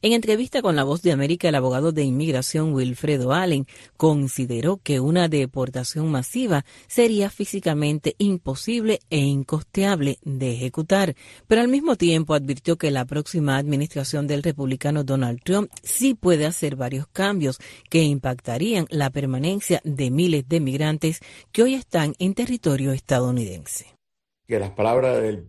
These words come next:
Speaker 2: nuevo presidente, su vicepresidente, son verdad. Vamos a tomar y creer que de verdad han dicho la verdad durante las campañas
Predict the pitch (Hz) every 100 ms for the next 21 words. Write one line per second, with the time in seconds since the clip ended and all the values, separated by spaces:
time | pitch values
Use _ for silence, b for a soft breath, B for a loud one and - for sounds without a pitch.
0 | - _ - 113 123 120 110 - 117 120
1 | 110 98 95 98 92 95 82 113 123 117
2 | - 90 - b b _ - 127 120 104
3 | 85 - _ _ _ _ _ _ _ -
4 | 120 143 131 139 147 139 113 123 131 113
5 | 117 - - 101 104 104 120 123 127 135
6 | 113 107 113 135 113 110 101 98 90 92
7 | 120 160 107 104 123